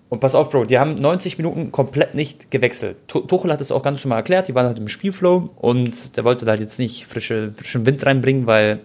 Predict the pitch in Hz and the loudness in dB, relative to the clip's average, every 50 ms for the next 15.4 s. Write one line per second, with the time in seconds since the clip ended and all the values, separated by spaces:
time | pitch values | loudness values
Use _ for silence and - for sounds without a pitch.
0 | - - - - 113 107 - - - - - - - - _ _ - 117 113 113 | -14 -16 -12 -12 -10 -8 -6 -6 -6 -6 -8 -10 -12 -14 _ _ -4 -4 -2 0
1 | 120 110 110 107 110 113 110 110 120 123 123 - - 113 107 - - 107 117 131 | 0 0 0 -2 -2 0 2 2 2 0 0 -2 -4 -6 -6 -4 -2 0 0 0
2 | 127 143 139 131 127 117 123 127 131 131 - - - _ _ _ _ _ _ _ | 0 0 0 0 0 0 0 -2 -2 -4 -6 -14 -20 _ _ _ _ _ _ _
3 | _ _ _ _ _ _ _ - 120 107 113 113 135 131 - 127 110 - - 117 | _ _ _ _ _ _ _ -4 -2 0 2 2 2 0 0 -2 -4 -4 -2 -2
4 | 107 127 151 143 156 135 - - 147 147 151 151 139 - _ _ _ _ _ _ | 0 0 0 0 -2 -2 -2 -2 -2 -2 -2 -2 -6 -10 _ _ _ _ _ _
5 | _ _ _ _ _ _ _ _ _ - 131 131 117 113 - - _ - - 156 | _ _ _ _ _ _ _ _ _ 2 2 2 2 0 -6 -16 _ -4 0 4
6 | 160 165 151 151 151 143 117 104 - - - _ _ _ _ - 165 165 170 - | 4 4 4 4 4 4 2 0 -2 -8 -14 _ _ _ _ 0 2 2 2 2
7 | - 151 131 - 147 127 127 147 139 123 - - - - - - - - _ _ | -4 -8 -6 -4 -4 0 2 2 2 2 0 -4 -14 -18 -20 -20 -20 -20 _ _
8 | _ _ _ _ _ - 127 135 131 - - - - - 214 - 233 220 202 - | _ _ _ _ _ 0 0 0 0 0 -8 -8 -4 -4 -2 2 4 4 4 2
9 | - - - 127 135 165 175 - - 180 - - - - 139 151 151 147 147 135 | -2 -8 -4 0 2 0 0 0 -4 -6 -6 -6 -4 0 2 2 2 0 -2 -2
10 | 131 131 131 - 123 127 - 120 127 123 - - 113 107 98 95 95 - _ - | 0 0 0 -2 -2 -4 -2 -2 -4 -4 -6 -8 -6 -6 -6 -6 -8 -14 _ -20
11 | - - - - - - - - 180 202 214 208 - 185 175 147 - - - 156 | -20 -20 -20 -16 -12 -4 0 0 2 2 2 2 2 2 2 2 0 0 0 0
12 | 180 202 196 - - 156 - - 175 175 180 175 - - - - 135 147 139 - | 0 0 -4 -4 -10 -10 -10 -6 -4 -2 -2 -2 -4 -6 -2 0 0 0 0 0
13 | - 131 147 175 - 202 - - 165 156 - 156 143 151 143 - - 147 147 - | -2 0 0 0 0 -2 -2 -2 -2 -2 0 0 -2 -2 -2 0 -2 0 0 0
14 | 151 139 139 131 - 139 - 127 127 - - 127 127 123 110 123 139 151 - 160 | 0 0 0 0 -2 -4 -6 -6 -6 -4 -2 0 2 2 4 2 2 0 -2 -4
15 | 147 165 160 160 165 170 165 | -2 -2 0 0 -2 -4 -6